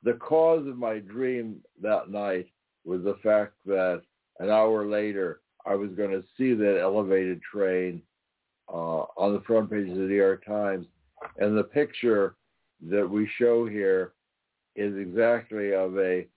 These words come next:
train running on tracks with a square front and the lights on, just as I had in my dream. And of course, I'm not dreaming about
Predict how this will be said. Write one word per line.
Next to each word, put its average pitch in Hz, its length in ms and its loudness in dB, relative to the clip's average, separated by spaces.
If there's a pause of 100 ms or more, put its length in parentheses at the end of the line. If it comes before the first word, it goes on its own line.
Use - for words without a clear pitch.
(520)
train 113 520 0
running 117 320 0
on 98 240 0
tracks 98 500 0 (160)
with 92 140 -6
a 90 100 -4 (200)
square 113 420 2 (100)
front 98 320 0
and 87 200 -6
the 87 40 -2
lights 98 460 0
on, 85 340 -2 (560)
just 113 280 0
as 107 60 -4
I 95 140 0
had 92 260 -4
in 90 160 -4
my 90 200 -2
dream. 87 540 -4 (400)
And 98 100 -4
of 101 140 -2
course, 107 340 0
I'm 104 180 0
not 107 240 0
dreaming 113 520 0
about 95 500 2